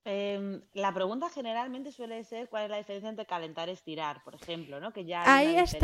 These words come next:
Speaker 1: diferencia.
Speaker 2: eso es lo que te quería decir,
Speaker 1: <laughs>
Speaker 2: justo, es que está mal escrito, no sé dónde
Speaker 1: Pero
Speaker 2: lo
Speaker 1: no,
Speaker 2: saqué.
Speaker 1: no, pero está bien también porque también la hay entre estirar y elasticidad. Al final, em,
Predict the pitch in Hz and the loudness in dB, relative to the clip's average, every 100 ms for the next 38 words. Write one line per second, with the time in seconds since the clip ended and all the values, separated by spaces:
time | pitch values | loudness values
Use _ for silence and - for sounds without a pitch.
0 | 277 247 226 262 269 330 370 339 294 262 | 8 8 8 6 6 6 6 4 4 6
1 | 269 294 269 262 233 - 349 - 262 240 | 8 6 6 6 8 10 8 8 6 6
2 | 247 349 294 302 302 311 359 330 - 302 | 6 2 6 6 8 8 8 6 6 4
3 | 302 247 233 277 330 320 311 254 294 330 | 4 4 2 4 6 6 6 6 6 6
4 | 359 262 - 233 226 226 262 285 302 277 | 6 4 4 2 2 2 0 2 0 0
5 | 240 262 277 220 196 190 180 208 220 190 | -4 -4 -6 -6 -8 -8 -8 -8 -6 -6
6 | 185 180 170 156 156 156 151 156 151 156 | -6 -8 -8 -8 -6 -6 -8 -10 -8 -6
7 | 151 143 135 139 - - 147 147 147 - | -6 -8 -10 -12 -16 -12 -12 -10 -14 -14
8 | _ _ - _ - 175 - 196 214 277 | _ _ -20 _ -20 -14 -8 -4 -2 -2
9 | 294 _ _ - 202 196 185 175 175 170 | -8 _ _ -10 -4 -2 0 -2 -4 -6
10 | 170 170 165 160 160 156 | -8 -8 -10 -10 -10 -10